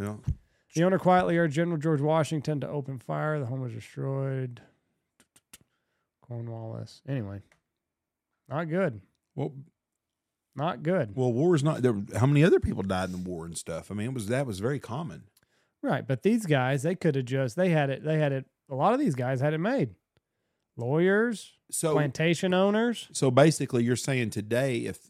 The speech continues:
Speaker 1: if, if you're happy, you shouldn't worry about your country.
Speaker 2: Didn't say that.
Speaker 1: That's what you're saying about these guys.
Speaker 2: Not what I said at all.
Speaker 1: What,
Speaker 2: Might
Speaker 1: what
Speaker 2: be
Speaker 1: did
Speaker 2: what
Speaker 1: you
Speaker 2: you're
Speaker 1: say?
Speaker 2: inferring, but
Speaker 1: Okay,
Speaker 2: that's not
Speaker 1: I
Speaker 2: what
Speaker 1: am,
Speaker 2: I'm
Speaker 1: 'cause that,
Speaker 2: saying
Speaker 1: that sounds
Speaker 2: at
Speaker 1: like
Speaker 2: all.
Speaker 1: that's what you're saying.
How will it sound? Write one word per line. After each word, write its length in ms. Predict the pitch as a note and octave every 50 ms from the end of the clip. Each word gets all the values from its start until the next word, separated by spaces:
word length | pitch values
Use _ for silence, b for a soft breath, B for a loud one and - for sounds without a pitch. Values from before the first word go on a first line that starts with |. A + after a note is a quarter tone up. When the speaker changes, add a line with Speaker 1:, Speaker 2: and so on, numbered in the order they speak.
| -
Speaker 1:
if, 160 | - G#2+ - -
if 160 | A2 A2 F#2 A#2
you're 140 | C3+ C3
happy, 340 | A2 A2+ A#2 A#2+ A#2+ - A2+
you 100 | G#2 G#2
shouldn't 260 | - - B2 G#2+ G#2 G2+
worry 100 | G2 F#2+
about 240 | F#2 F#2+ F2+ - -
your 80 | -
country. 420 | - - G2 F2 - - - - _ _ _ - - _ -
Speaker 2:
Didn't 240 | A#2+ G#2+ G2+ G#2 -
say 180 | - F3 G3+ A3
that. 200 | E3 A2 F#2 -
Speaker 1:
That's 160 | A2 A2 -
what 160 | B2+ A#2 - -
you're 60 | G2
saying 200 | - - A#2+ G#2+
about 140 | F#2+ F#2 -
these 180 | A2 C3+ G#3 G#3
guys. 360 | G3 C3+ C#3+ F3+ F3+ - - _ _ -
Speaker 2:
Not 320 | G3+ G3 F#3+ G#3 F#3+ C#3+
what 100 | B2+ B2
I 40 | A#2+ G#2+
said 180 | - C3+ A2+
at 80 | A2 A#2
all. 220 | D3+ A#3 A#3 F3 F3
Speaker 1:
What, 100 | F3+ E3
Speaker 2:
Might 80 | E3 E3+
Speaker 1:
what 60 | E3
Speaker 2:
be 60 | E3+
Speaker 1:
did 80 | D#3 C#3+
Speaker 2:
what 80 | E3 C3
Speaker 1:
you 60 | C3
Speaker 2:
you're 160 | F3+ F3 D#3+
Speaker 1:
say? 180 | - - C#3+ F#2
Speaker 2:
inferring, 540 | E2 - E3+ G3 B3 C4 E3+ B2+ A#2+ C3 B2+
but 100 | C3+ C#3
Speaker 1:
Okay, 80 | D3+ D3
Speaker 2:
that's 140 | F3 D3+ B2+
not 60 | C3+ D3 D3
Speaker 1:
I 40 | F#3
Speaker 2:
what 80 | -
Speaker 1:
am, 60 | -
Speaker 2:
I'm 100 | A#2 A#2
Speaker 1:
'cause 140 | A2 - -
that, 160 | - - - - -
Speaker 2:
saying 240 | - D#3 C3+ C3
Speaker 1:
that 120 | C3+ C3+ A2
sounds 220 | A2 - - - -
Speaker 2:
at 20 |
Speaker 1:
like 100 | F3 F#3+
Speaker 2:
all. 60 | D#3+ -
Speaker 1:
that's 160 | D#3+ C#3 -
what 160 | D3 B2+ -
you're 60 | G#2+
saying. 540 | - - D#3+ F#3 E3+ A2 E2+ F#2 G2 G2